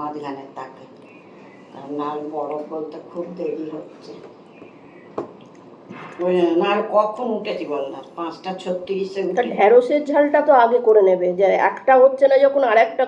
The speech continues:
Speaker 2: করে নেবে।
Speaker 1: ওই এতে না, ওই ভাতটা নামিয়ে এবার থেকে এই দিকটায় বসিয়ে দেবো।
Speaker 2: ঢেঁড়সের ঝালটা তো আগে করে নেওয়া উচিত ছিল তোমার।
Speaker 1: এই দিকটা করে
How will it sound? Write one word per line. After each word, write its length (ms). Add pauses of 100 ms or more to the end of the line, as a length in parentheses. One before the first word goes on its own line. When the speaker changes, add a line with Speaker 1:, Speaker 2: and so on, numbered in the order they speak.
Speaker 2:
করে 240
নেবে। 160 (120)
Speaker 1:
ওই 80 (160)
এতে 180 (100)
না, 60 (200)
ওই 80 (100)
ভাতটা 300 (120)
নামিয়ে 300
এবার 200
থেকে 200
এই 100
দিকটায় 380
বসিয়ে 400
দেবো। 160 (840)
Speaker 2:
ঢেঁড়সের 500
ঝালটা 360
তো 40 (120)
আগে 220
করে 220
নেওয়া 200 (120)
উচিত 180 (100)
ছিল 140 (120)
তোমার। 200
Speaker 1:
এই 120
দিকটা 280 (100)
করে 180